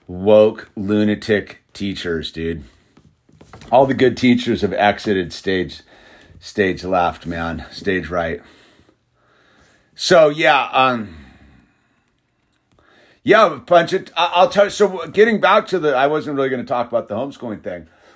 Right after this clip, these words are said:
What I found is the amount, the amount of,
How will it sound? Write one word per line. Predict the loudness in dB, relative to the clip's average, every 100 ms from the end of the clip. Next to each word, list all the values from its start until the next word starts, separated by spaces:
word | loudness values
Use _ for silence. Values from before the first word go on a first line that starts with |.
| -4
What | 0 2
I | 0 -2
found | -4 -2 0 0 0
is | -4 -4 -8 -10
the | -6
amount, | -4 -4 -4 -6 -8 -20 _ _ _ _ _ -20 -20 -20 -12
the | -2 4
amount | 4 4 2 4 2 2 4
of, | 6 6 2 -8